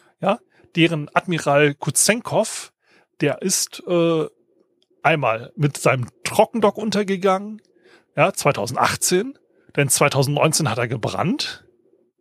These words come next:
Ähm, also, das ist jetzt auch nicht so toll. Ja, ähm, muss man halt sich schon überlegen, brauche ich unbedingt einen Flugzeugträger oder, ja, okay, wenn ich den will,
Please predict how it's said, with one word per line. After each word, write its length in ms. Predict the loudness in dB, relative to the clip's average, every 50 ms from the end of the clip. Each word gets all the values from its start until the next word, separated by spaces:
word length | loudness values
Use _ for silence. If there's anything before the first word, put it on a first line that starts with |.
| _ _ _ _ _ _ _ _ _ _ _ _ _ _ _ -2
Ähm, 880 | 0 2 2 2 2 2 2 4 2 2 2 0 -4 -4 -6 -6 -8 -12 -16 _ _ _ _ _ _ _ _ _ _ _ _
also, 220 | 2 4 4 4 2 0 _ _ _ _ _ _ _ _ _ _ _ _
das 200 | -6 -6 -4 -2
ist 180 | 0 2 2 2
jetzt 180 | 2 2 2
auch 240 | 2 2 2 2 0
nicht 180 | -4 -4 -2 -2
so 380 | -2 0 2 4 4 4 4 2 -2
toll. 340 | -6 -8 -8 -8 -10 -12 -16 -18 -20 _ _ _ _ _ _ _ _ _ _ _ _ _ _ _ _ _ -20 -20 -20 -20 -20 _ -20 _ _ _ _ _ -2
Ja, 240 | 0 0 0 2 2
ähm, 480 | 2 4 4 4 2 0 -4 -6 -8 -14 _ _ _ _ _ _ _ _ _ _ _ _ _ _ _ _ _ _ _ _ _ _ _ _
muss 260 | -2 0 0 2 0
man 180 | 0 0 0 0
halt 160 | -2 -2 -2
sich 220 | -2 -2 -2 -2
schon 160 | -2 -2 -2
überlegen, 520 | 2 2 2 2 2 0 -4 -6 -8 -10 -12 -10 _
brauche 380 | -4 2 4 6 6 6 6 2
ich 100 | 0 -2
unbedingt 240 | -4 -6 -6 -6 -6
einen 100 | -8 -8
Flugzeugträger 800 | -8 -10 -6 -4 -4 -4 -4 -4 -4 -4 -2 -2 0 0 0 2
oder, 340 | 4 6 6 6 6 4 -2 _ -20 -20 -20 -20 _ _ _ _ _ _ _ _ 0
ja, 240 | 2 2 4 4 2
okay, 300 | 0 -2 -4 -6 -6 -6
wenn 80 | -6 -8
ich 100 | -8 -8
den 180 | -8 -6 -2
will, 220 | -2 -2 -2 -2